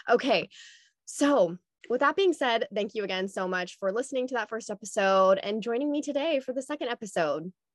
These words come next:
So as a recap, we, in the first episode, talked about my journey to becoming a business owner, an entrepreneur. And in this episode, I really want to focus on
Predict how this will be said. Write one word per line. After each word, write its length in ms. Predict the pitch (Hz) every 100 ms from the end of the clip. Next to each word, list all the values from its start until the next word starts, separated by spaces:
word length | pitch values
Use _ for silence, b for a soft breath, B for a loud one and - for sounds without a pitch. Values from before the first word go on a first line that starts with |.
| _ _ _ - -
So 280 | 262 233 -
as 180 | 247 285
a 80 | 262
recap, 520 | 240 233 220 208 214 _ b b -
we, 580 | 190 202 202 196 190 -
in 60 |
the 60 | 190
first 220 | 240 -
episode, 560 | 226 233 - 202 196 185 -
talked 280 | 214 202 -
about 500 | 196 185 190 190 202
my 280 | 208 214 240
journey 500 | 202 202 190 190 190 -
to 420 | 202 180 175 180 - 180
becoming 480 | 190 190 175 175 -
a 200 | 175 175
business 380 | 180 180 175 156
owner, 240 | 139 110
an 140 | 95 165
entrepreneur. 680 | 170 185 175 151 147 220 - B B B
And 140 | 226 226
in 120 | 226
this 160 | 247
episode, 420 | 294 285 269 196 -
I 100 | 190
really 220 | 190 190
want 160 | 185
to 60 | 185
focus 340 | 185 180 185 -
on 360 | 175 175 175